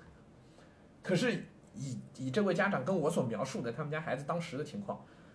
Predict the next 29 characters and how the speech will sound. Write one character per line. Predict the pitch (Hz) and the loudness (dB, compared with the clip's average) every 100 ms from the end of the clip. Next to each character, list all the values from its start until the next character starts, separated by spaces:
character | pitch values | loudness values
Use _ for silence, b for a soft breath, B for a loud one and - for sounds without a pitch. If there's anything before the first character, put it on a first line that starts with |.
| B - - - | B -20 -20 2
他 | 165 | 4
说 | |
进 | 170 160 | 4 4
高 | 160 185 | 4 4
中 | 190 | 4
应 | 175 | 4
该 | 160 165 | 2 2
是 | |
进 | 165 151 | 0 0
不 | 120 | 0
了 | - | -2
的， | - - | -8 4
高 | 165 | 4
中 | 170 175 | 6 2
百 | 123 | 0
分 | 165 | 0
之 | |
五 | 170 120 | 0 -2
十 | - - | -6 2
的 | 156 113 - - - | 2 2 -4 -14 -10
比 | 107 | -4
例 | 131 | -2
的 | 123 | -2
筛， | 151 113 - 113 | -2 -2 -6 -6
那 | |
个 | 113 | -6
淘 | 110 | -4
汰 | 139 | -4
嘛。 | 127 | -6